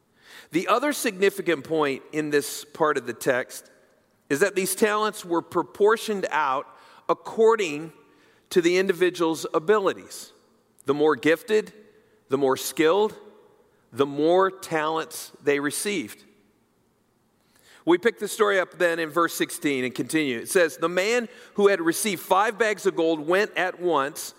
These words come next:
and put his money to work and gained five more, five bags more. So also the one with two bags of gold gained two more. But the man who had received one bag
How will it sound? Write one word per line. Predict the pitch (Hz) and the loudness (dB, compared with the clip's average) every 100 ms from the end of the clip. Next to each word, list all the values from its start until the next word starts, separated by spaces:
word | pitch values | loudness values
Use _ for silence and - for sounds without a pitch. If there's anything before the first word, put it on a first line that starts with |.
| - | -6
and | 135 | -2
put | 190 190 | 0 0
his | 160 | 0
money | 170 175 180 | 0 0 -2
to | 175 | -2
work | 165 156 156 135 | 0 2 2 0
and | 151 139 | -6 -4
gained | 143 156 | -2 -4
five | 151 151 156 165 | -4 0 0 -2
more, | 175 165 120 - - _ _ | -6 -4 -6 -8 -20 _ _
five | - 165 160 170 - _ _ _ | -2 0 0 -2 -10 _ _ _
bags | 160 151 147 139 - | -2 -2 -6 -10 -16
more. | 143 151 147 101 - - _ _ - - - | -6 -2 0 -2 -10 -20 _ _ -20 -14 -2
So | 233 208 | 4 4
also | 208 240 247 214 190 | 6 4 4 2 2
the | 185 | 2
one | 180 202 208 | 2 2 2
with | 185 175 - | -2 -2 -6
two | - 277 | 0 2
bags | 214 156 147 139 | 2 0 -2 -6
of | 139 | -6
gold | 123 117 160 - - - | -2 0 -2 -4 -20 -4
gained | - 202 220 208 | 2 2 0 0
two | 269 269 | 2 4
more. | 214 117 110 - - _ _ _ _ - - | 2 0 -4 -18 -20 _ _ _ _ -20 -2
But | 175 | 0
the | 185 | 0
man | 180 214 269 269 | 0 2 2 2
who | 220 214 | 2 2
had | 202 | 2
received | 170 185 - 190 165 147 | 2 -4 -2 -2 -4 -2
one | 156 202 208 | 0 0 0
bag | 156 135 143 | -2 -2 -6